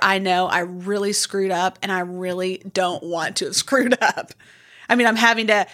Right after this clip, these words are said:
have that reckoning in real time of, usually it's something I didn't know that I did. You know, like, uh, a couple months ago, one of my direct reports brought something to me and shared a way that I had really unintentionally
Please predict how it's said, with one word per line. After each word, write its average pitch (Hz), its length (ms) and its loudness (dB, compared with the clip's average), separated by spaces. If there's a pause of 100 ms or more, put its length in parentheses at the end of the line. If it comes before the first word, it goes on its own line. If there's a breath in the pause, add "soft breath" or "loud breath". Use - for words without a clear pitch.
have 214 200 2
that 202 140 2
reckoning 202 520 0
in 185 120 -6
real 185 200 -2
time 214 560 0
of, 180 360 0
usually 240 420 2
it's 190 140 -2
something 202 280 0
I 185 60 0
didn't 190 220 -4
know 185 160 2
that 160 140 -4
I 139 120 0
did. 143 300 -4
You 196 120 -2
know, 156 100 0
like, 156 300 -4 (480 loud breath)
uh, 160 180 2
a 156 40 -4
couple 202 200 -2
months 185 200 0
ago, 170 420 2
one 190 260 0
of 175 160 0
my 175 240 0
direct 175 240 -4
reports 170 320 -4
brought 180 300 0
something 170 340 -4
to 180 120 -4
me 165 340 -2
and 180 160 -4
shared 175 500 2
a 180 60 -2
way 175 280 2
that 175 140 0
I 170 80 4
had 185 300 -4
really 202 420 -2
unintentionally 170 1200 -2